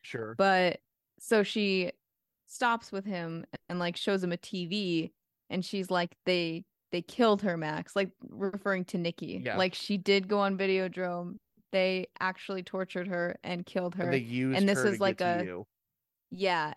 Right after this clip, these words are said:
Speaker 2: and it's like a deprogramming switch, right? That kind of happens within Max as
Speaker 1: Yeah.
Speaker 2: far as, like
Speaker 1: 'Cause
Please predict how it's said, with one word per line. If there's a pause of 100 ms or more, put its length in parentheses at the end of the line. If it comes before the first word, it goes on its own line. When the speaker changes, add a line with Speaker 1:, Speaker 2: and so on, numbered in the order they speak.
Speaker 2:
and (140)
it's
like
a (160)
deprogramming (360)
switch, (180)
right?
That
kind
of
happens
within
Max
as
Speaker 1:
Yeah.
Speaker 2:
far
as,
like
Speaker 1:
'Cause